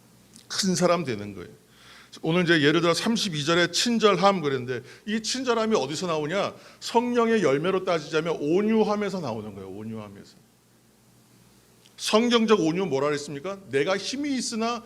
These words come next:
주장하지 않는다. 내가 권리가 있으나 주장하지 않는다.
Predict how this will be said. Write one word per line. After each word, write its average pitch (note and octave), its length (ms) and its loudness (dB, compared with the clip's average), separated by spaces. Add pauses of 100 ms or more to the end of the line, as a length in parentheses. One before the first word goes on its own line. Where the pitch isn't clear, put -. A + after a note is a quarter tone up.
(120)
주장하지 C#3 480 -4
않는다. G2 360 -8 (1700)
내가 G3+ 320 4
권리가 A#3 400 6
있으나 A#3+ 520 -2
주장하지 C#3 480 -6
않는다. F#2+ 320 -12